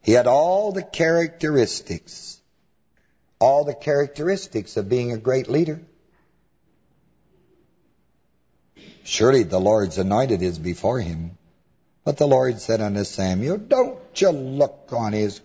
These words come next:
countenance or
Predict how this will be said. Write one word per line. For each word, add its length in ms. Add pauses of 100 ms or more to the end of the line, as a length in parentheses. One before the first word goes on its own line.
countenance 1160 (1300)
or 400